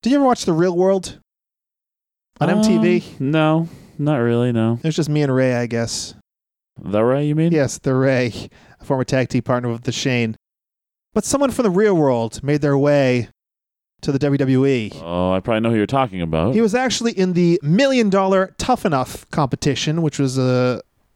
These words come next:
Speaker 1: a year or two prior to this, to him hosting the two thousand six Diva Search.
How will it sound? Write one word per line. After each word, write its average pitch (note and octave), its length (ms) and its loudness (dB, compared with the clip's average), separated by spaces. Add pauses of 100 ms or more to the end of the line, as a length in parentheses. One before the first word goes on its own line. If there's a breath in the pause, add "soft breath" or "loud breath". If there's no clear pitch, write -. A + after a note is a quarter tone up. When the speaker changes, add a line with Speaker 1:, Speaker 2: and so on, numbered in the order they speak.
(280)
Speaker 1:
a C#3 80 -2
year D3+ 160 2
or D3 40 2
two C#3+ 200 -2
prior E3 400 0
to - 160 -4
this, B2+ 420 -2 (800)
to F#3+ 100 0
him G3 180 2
hosting D3+ 760 -2 (720)
the D#3 80 -2
two - 180 0
thousand F3+ 400 2
six - 500 -4
Diva D#3 500 -2
Search. - 720 -4